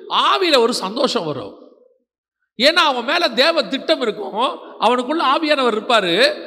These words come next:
அதை நமக்கு அந்த சந்தோஷத்தை கொடுப்பார். அவனை தனியா உட்கார்ந்து பேசினீங்கன்னா அவனுக்குள்ள இருக்கிற தேவனுடைய தரிசனம் வெளிப்படும்.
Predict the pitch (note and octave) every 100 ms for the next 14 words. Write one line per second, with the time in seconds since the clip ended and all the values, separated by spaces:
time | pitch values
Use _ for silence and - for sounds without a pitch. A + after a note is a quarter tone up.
0 | - G#3+ C#4 D4+ B3+ D#4 - E4 B3 B3
1 | A#3+ A3+ B3+ D#4 F4+ B3+ B3+ G#3+ G3+ F#3+
2 | D#3 - - - G#3 D4+ D4 C#4+ C4+ F4
3 | G#4+ F#4+ D#4+ E4 E4 D4+ D4 D#4+ A#3+ C4+
4 | A#3+ G3 A#3 B3+ - - - A#3+ B3+ B3
5 | E4 F4+ E4+ D#4+ C#4+ G#3 G#3+ D#4+ D#4+ C#4+
6 | A#3+ F3 A#3 E4 - C#4 A3+ G3 F3 D3
7 | A2+ -